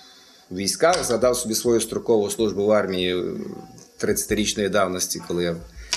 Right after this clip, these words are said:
коли я служив в Чехії. Е, мені було в певних моментах легше, хоча по віку я далеко вже не солдат, але мені було легше, бо я знаю ці всі військові моменти. Там, звичайно, своєрідний побут, там, звичайно, своєрідні умови, там, звичайно,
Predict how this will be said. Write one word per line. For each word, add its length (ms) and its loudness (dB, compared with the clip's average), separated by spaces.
коли 160 -2
я 60 0
служив 360 -2
в 80 -4
Чехії. 580 0
Е, 680 0
мені 280 4
було 160 6
в 80 0
певних 260 2
моментах 440 2
легше, 340 4
хоча 260 2
по 120 0
віку 200 4
я 100 6
далеко 320 2
вже 120 0
не 120 2
солдат, 400 4
але 140 2
мені 120 4
було 160 4
легше, 240 2
бо 100 4
я 100 6
знаю 280 0
ці 120 -2
всі 160 0
військові 400 4
моменти. 440 0
Там, 180 4
звичайно, 360 2
своєрідний 540 2
побут, 580 2
там, 140 -8
звичайно, 340 0
своєрідні 500 0
умови, 320 2
там, 200 0
звичайно, 580 0